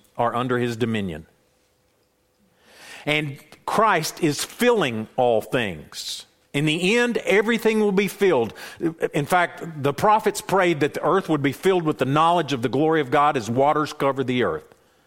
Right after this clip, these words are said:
That's where God's going with this, that the earth will be filled with his glory. How is he planning on doing that? Look at the person beside you.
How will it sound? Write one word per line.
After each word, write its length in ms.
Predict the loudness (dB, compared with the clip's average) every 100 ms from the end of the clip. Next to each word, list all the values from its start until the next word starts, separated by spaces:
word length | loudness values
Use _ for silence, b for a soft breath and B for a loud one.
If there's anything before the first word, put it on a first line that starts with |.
| b b b _ _ _ _ _ _ _ _ _ _ _
That's 240 | 0 0 0
where 140 | 0
God's 300 | 2 0 0
going 320 | 0 0 0
with 160 | -4 -4
this, 260 | -6 -6 -6
that 140 | -6
the 80 | -2
earth 260 | 0 0 0
will 100 | -2
be 140 | -2
filled 560 | -4 -6 0 2 0 -2
with 160 | -2
his 160 | -2 -4
glory. 500 | -2 0 0 -2 -8 _ B B B B
How 300 | -2 0 0
is 120 | 0
he 80 | -4
planning 400 | -2 -2 0 -2
on 180 | -2 -2
doing 340 | -2 -2 -2
that? 400 | -2 -4 -14 -20 _ _ _ _ b b b b
Look 220 | -2 -2
at 80 | -2
the 60 | -4
person 360 | -4 -4 -2
beside 380 | -4 -2 -2 -4
you. 100 | -10